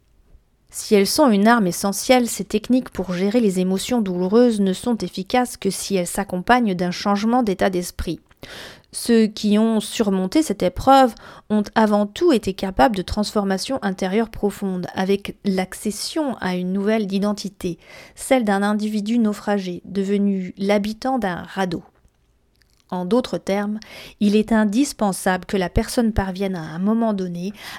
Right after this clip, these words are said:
à accepter sa situation et la souffrance qui va avec,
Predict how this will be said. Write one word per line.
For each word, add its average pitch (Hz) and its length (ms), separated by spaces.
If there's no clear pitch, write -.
à 175 140
accepter 233 480
sa 202 160
situation 190 800
et 202 80
la 175 140
souffrance 233 680
qui 190 160
va 190 160
avec, 160 520